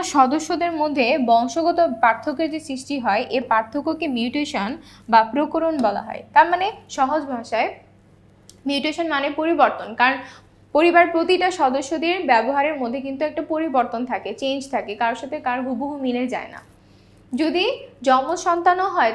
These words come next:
তাদের বৈশিষ্ট্যের মধ্যে কিছুটা পার্থক্য থাকে। তো যেটাকে আমরা বলতেছি বায়োলজির ভাষায়, সেটা হচ্ছে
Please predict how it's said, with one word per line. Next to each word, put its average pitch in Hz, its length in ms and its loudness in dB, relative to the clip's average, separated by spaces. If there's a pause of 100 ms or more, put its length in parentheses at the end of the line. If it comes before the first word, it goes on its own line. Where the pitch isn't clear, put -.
তাদের 240 280 0
বৈশিষ্ট্যের 262 460 -4
মধ্যে 262 240 -6 (180)
কিছুটা 262 420 -4
পার্থক্য 233 360 -6 (140)
থাকে। - 240 -12 (500)
তো 302 60 0 (160)
যেটাকে 262 340 2
আমরা 294 140 0 (120)
বলতেছি 294 400 0 (460)
বায়োলজির 247 480 2
ভাষায়, 339 380 0
সেটা 254 180 -8
হচ্ছে 269 160 -4